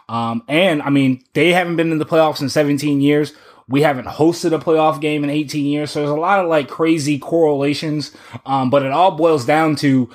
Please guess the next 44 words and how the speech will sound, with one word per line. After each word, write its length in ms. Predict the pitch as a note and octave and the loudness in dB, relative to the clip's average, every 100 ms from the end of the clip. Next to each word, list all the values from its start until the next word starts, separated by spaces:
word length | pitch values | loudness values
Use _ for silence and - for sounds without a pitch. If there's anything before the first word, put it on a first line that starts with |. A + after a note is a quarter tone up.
| - - | -14 -16
um, 200 | A2 A2+ | -10 -4
who's 180 | C#3+ E3 | -2 2
gonna 180 | D3+ C3+ | 2 2
drink 240 | C#3 C#3+ | 2 0
more 180 | A#2+ A2 | -4 -6
on 120 | G#2 | -8
Sun-, 220 | - A#2 A#2+ | -10 -10 -6
on, 200 | A#2 A#2+ | -8 -6
on 120 | A#2 | -8
Sunday. 360 | A2 A#2+ G#2+ G#2 - _ - | -6 -4 -6 -8 -16 _ -4
Will 160 | A#2 | 0
it, 120 | B2+ A#2 | 0 0
will 160 | B2 | -2
it 80 | A#2 | 0
be, 240 | B2 B2+ | 2 4
uh, 240 | C#3 D3 C3+ - | 6 4 2 2
<laughs> 60 | G#3+ | 2
will 240 | C#3+ C#3 | 2 -2
it 80 | C#3 | 0
be 80 | C3+ | -2
the 120 | B2 | -4
Circle 380 | - D#3+ D#3+ D#3 | 2 2 2 4
Up, 240 | D#3+ E3 - - - | 2 2 -10 -20 -6
uh, 140 | B2 | -2
at 200 | C3 A2+ | 0 0
Bold 220 | C3+ C#3+ | 2 2
City 180 | D#3 C#3+ | 2 0
Brigade, 460 | C3 B2 D3 D3+ - | 0 2 2 2 0
or 460 | C3 C3 C3 B2+ - - - | 2 2 2 -2 -8 -20 -6
are 80 | A#2 | 0
we 120 | C3 | 2
gonna 160 | C3+ B2+ | 4 2
get, 200 | C3+ - | -2 -6
uh, 400 | - B2+ A#2 A#2 - | -6 -2 -2 -2 -2
outdone 380 | C3 B2+ C3+ C3 | -2 2 2 2
by 100 | C3 | 2
some 160 | A#2+ | 0
Bills 220 | A#2+ B2+ A#2 | 0 2 2
Mafia 360 | C3 C3 C3+ | 0 0 0
guys, 260 | C3 C3 B2+ | 2 2 0
which 160 | C3+ | -2
I 120 | C3+ A#2+ | -2 -2
highly 720 | - - D#3 E3+ F3 D#3+ D3+ | -6 -4 0 2 4 2 2
doubt. 420 | C#3+ D3 D3 C#3+ | 4 4 2 0